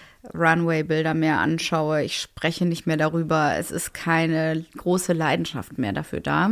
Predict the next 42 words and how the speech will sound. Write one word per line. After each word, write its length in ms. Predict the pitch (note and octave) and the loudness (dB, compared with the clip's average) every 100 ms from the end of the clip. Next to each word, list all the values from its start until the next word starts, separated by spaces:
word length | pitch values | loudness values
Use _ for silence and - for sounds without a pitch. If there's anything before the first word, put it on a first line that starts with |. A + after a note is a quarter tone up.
| A#3+ | 2
und 380 | F3 E3+ F3 | 2 2 0
entwickelt 400 | - E3 E3+ F3+ | -2 -2 -2 -2
sich 160 | E3+ E3+ | -2 -2
einfach 280 | D#3+ E3+ F#3 | -2 0 -2
viel 200 | - F#3 | 0 2
mehr 220 | F#3 F3+ | 2 2
zum 440 | - F3+ F3+ F#3 F#3 - - - - | 0 -2 2 0 -2 -18 -20 -14 -2
Interior, 760 | G3+ G3 A#3 G#3+ F#3+ F3 E3 F3 - | 0 4 4 6 4 4 2 0 -6
zu 200 | - F3+ | -10 -6
der, 460 | F3 E3+ E3+ E3+ D3+ | -2 0 0 0 -2
ähm, 540 | F3 F3 E3+ E3+ F3 E3+ | -2 -2 0 0 0 0
ganzen 320 | E3+ F3+ - | -2 -2 0
Ausgestaltung 760 | A2 G3+ - F#3 - E3 F#3 F3+ | 0 0 -2 -4 0 0 2 0
des 200 | F3+ - | -2 -2
Wohnens. 600 | G3+ G#3 G3+ F#3 F#3+ - | 2 4 4 4 2 0
Und 280 | - F3+ - - - - - - _ | -2 -2 -2 -12 -20 -20 -20 -20 _
ja, 160 | - G#3 | 2 4
das 140 | A#3 G3 | 4 2
habe 80 | |
ich 80 | G3+ | 2
aber 160 | G3+ C3 | 4 4
auch 40 | |
schon 160 | F#3 G#3 | 4 4
bei 100 | F#3 | 4
unserer 360 | F3 F#3+ F#3 F3 | 2 4 2 4
Wohnung 280 | G#3 A#3+ | 4 6
gemerkt, 320 | F3 E3+ E3 - | 4 2 2 -2
als 180 | E3+ | -2
wir 80 | F3 | -2
die 100 | E3+ | 0
saniert 440 | E3 E3 F3+ A3+ A#3+ | 0 0 2 0 2
haben. 300 | A#3 A#3+ A3 | 4 4 2
Das 100 | F3 | 0
ist 140 | F3 | -2
jetzt 180 | F3+ E3+ | -2 0
auch 100 | - | -2
schon 160 | F#3 G#3+ | 0 2
wieder 220 | G#3+ G#3+ | 2 0
fast 380 | - - G#3+ - | -2 -4 -4 0
fünf 240 | A#3 A3 | 0 2
Jahre 320 | A3+ G#3+ A3 | 4 4 4
her, 380 | A3 G#3+ A3 A#3 | 2 4 4 4